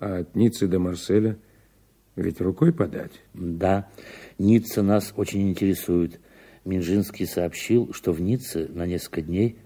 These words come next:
Speaker 2: остановится Чечерин.
Speaker 1: Обосновать мое появление в Ницце еще не самое сложное.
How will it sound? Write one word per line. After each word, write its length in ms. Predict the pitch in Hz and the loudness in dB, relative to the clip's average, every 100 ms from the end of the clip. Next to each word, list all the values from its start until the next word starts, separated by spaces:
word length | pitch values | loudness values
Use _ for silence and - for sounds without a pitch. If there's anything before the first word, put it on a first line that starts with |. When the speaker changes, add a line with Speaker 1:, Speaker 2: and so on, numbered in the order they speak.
| - | -12
Speaker 2:
остановится 640 | 82 - 90 90 92 - | -10 -2 0 2 2 -2
Чечерин. 480 | 92 - - 104 71 - _ _ _ _ _ _ _ _ _ _ _ _ | -10 -4 2 2 0 -12 _ _ _ _ _ _ _ _ _ _ _ _
Speaker 1:
Обосновать 520 | - 95 - 104 113 | -6 -4 2 6 6
мое 200 | 113 113 | 8 6
появление 460 | 110 104 101 107 104 | 6 6 6 4 4
в 20 | |
Ницце 280 | 107 101 98 | 2 0 -2
еще 200 | 92 101 | -2 -2
не 80 | 101 | -2
самое 340 | - 90 87 | -4 -6 -6
сложное. 540 | - - - - - | -8 -8 -8 -10 -12